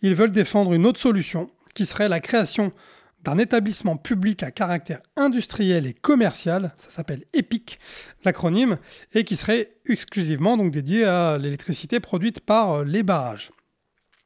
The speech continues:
Sur le plan juridique, cette solution d'un epic hydroélectrique mettrait fin immédiatement et durablement au contentieux européen, car c'est une option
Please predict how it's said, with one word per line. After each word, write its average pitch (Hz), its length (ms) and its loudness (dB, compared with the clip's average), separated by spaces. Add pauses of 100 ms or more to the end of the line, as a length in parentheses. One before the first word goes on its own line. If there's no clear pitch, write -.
(400)
Sur - 140 -2
le 214 80 8
plan 240 220 2
juridique, 208 420 2
cette 214 180 0
solution 214 560 0
d'un 151 260 0
epic - 500 -4 (100)
hydroélectrique 190 720 2 (480)
mettrait 196 320 2
fin - 180 -4 (100)
immédiatement 196 720 0
et 254 120 2
durablement 175 600 0
au 160 100 -2
contentieux 196 480 -2
européen, 165 520 -2 (440)
car 220 120 0
c'est 208 200 -2
une 220 80 4
option 226 320 0